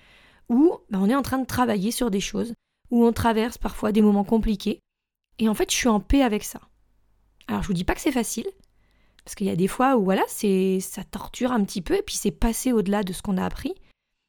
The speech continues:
mais je me dis qu'aujourd'hui, je suis capable de gérer mes émotions.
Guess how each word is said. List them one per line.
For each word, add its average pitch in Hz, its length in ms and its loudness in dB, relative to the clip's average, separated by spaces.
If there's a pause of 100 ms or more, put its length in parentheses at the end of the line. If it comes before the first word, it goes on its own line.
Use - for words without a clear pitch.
(180)
mais 254 440 4 (520)
je - 140 0
me 254 160 6
dis 208 260 -2
qu'aujourd'hui, 226 840 0 (260)
je - 80 -6
suis 208 160 -2
capable 262 460 0
de 202 120 4
gérer 208 420 2
mes 220 220 0
émotions. 196 340 -2